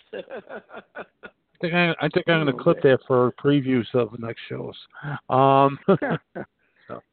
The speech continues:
Speaker 2: or for our,
Speaker 1: <laughs>
Speaker 2: for our future guests. Um, David, what have you been up to besides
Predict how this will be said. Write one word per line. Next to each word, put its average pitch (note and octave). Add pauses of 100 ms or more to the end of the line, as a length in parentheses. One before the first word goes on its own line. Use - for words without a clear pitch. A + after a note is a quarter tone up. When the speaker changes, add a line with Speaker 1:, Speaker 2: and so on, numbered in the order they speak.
(640)
Speaker 2:
or A#2+
for B2
our, F3 (100)
Speaker 1:
<laughs> -
Speaker 2:
for C#3
our A#2
future B2
guests. A#2 (600)
Um, A#2+ (1200)
David, E3
what D#3
have D3+
you D3+
been D3
up C#3+
to C#3
besides C3